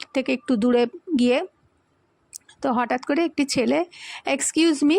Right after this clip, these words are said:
বলে এলো। ছেলেটিকে দেখতে খুব সুন্দর, সুদর্শন, ছেলে হিসাবে সুদর্শন দেখতে। তো শিবানী আর দোলন প্রথমে চমকে গেছে, চাঁপাও চমকে গেছে। আহ, "কী ব্যাপার?" উম, বলছে, উম, "একটা, উম, একটু দরকার ছিল" বলে শিবানী শর্টকাটে যেটা বলল, ও একটা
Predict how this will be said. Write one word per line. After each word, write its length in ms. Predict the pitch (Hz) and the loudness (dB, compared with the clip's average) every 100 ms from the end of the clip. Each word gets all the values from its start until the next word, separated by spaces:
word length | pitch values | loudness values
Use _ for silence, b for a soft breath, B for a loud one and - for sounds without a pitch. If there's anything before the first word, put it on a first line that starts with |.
| 466 | 4
বলে 220 | 254 247 254 | 2 2 2
এলো। 260 | 190 - - _ | 0 -4 -8 _
ছেলেটিকে 360 | - 320 349 349 | -2 0 2 2
দেখতে 300 | 294 285 359 | -2 -2 -4
খুব 200 | - 415 | -2 -4
সুন্দর, 460 | - 247 247 240 | 0 2 4 4
সুদর্শন, 540 | 185 269 262 262 240 196 | 2 0 2 0 0 -2
ছেলে 280 | - 247 285 | 0 0 2
হিসাবে 380 | 302 339 330 | 0 0 -2
সুদর্শন 520 | 339 254 226 226 254 247 | -2 0 0 2 2 2
দেখতে। 340 | 202 - - - B B B B - | 0 -6 -10 -12 B B B B -2
তো 200 | 233 254 | 0 2
শিবানী 460 | 247 277 285 320 370 | 2 2 2 2 2
আর 100 | 320 | 2
দোলন 340 | 285 302 302 | 2 2 2
প্রথমে 260 | 311 349 370 | 2 0 2
চমকে 360 | 302 262 277 | 2 2 2
গেছে, 240 | 277 277 302 | 0 0 -2
চাঁপাও 360 | 262 220 240 | -2 0 0
চমকে 340 | 262 240 208 196 | 0 0 0 -2
গেছে। 300 | - - 277 b b b b b | -4 -6 -10 b b b b b
আহ, 220 | 208 226 233 | -4 -2 0
"কী 240 | 302 320 | 2 2
ব্যাপার?" 380 | 311 285 302 349 440 - - 247 | 2 0 0 -2 -2 -6 -4 0
উম, 220 | 233 233 | 2 2
বলছে, 600 | 233 233 302 294 269 233 | 0 0 0 2 2 2
উম, 440 | 226 226 220 214 254 | 2 2 2 0 -2
"একটা, 600 | - 254 277 269 240 220 | -6 -2 -2 0 -2 -2
উম, 280 | 185 202 233 | -2 -2 -2
একটু 440 | 269 - 294 285 208 | -2 -2 0 0 0
দরকার 440 | 214 220 208 233 | -2 -2 -2 -6
ছিল" 200 | - 330 415 254 - B B - | -2 0 2 0 -6 B B -2
বলে 160 | 311 330 | 0 2
শিবানী 380 | 294 285 349 | 0 2 2
শর্টকাটে 520 | - 320 294 320 320 330 | 0 -2 -2 -2 0 0
যেটা 200 | 311 311 | 0 0
বলল, 280 | 294 285 | 2 2
ও 240 | 403 370 262 | 2 2 2
একটা 420 | 226 - 320 | -2 -2 0